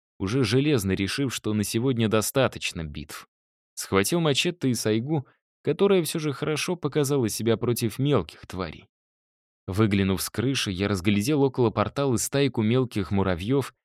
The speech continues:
и одного магического воина, собрата убитого, но с синими узорами. Кроме того, из приплюснутой синей сферы энергетического вихря показалась здоровенная башка.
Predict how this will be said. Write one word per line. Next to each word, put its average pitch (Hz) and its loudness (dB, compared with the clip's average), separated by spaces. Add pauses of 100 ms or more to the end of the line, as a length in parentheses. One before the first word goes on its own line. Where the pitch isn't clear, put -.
(260)
и 104 4
одного 123 4
магического 123 0
воина, 90 0
собрата 98 2
убитого, 139 2
но 135 4
с 120 0
синими 110 2
узорами. 104 0 (520)
Кроме 190 4
того, 151 4
из 135 2
приплюснутой 117 2
синей 127 0
сферы 113 -2
энергетического 95 -2
вихря 123 0 (320)
показалась 123 0
здоровенная 110 2
башка. 95 -2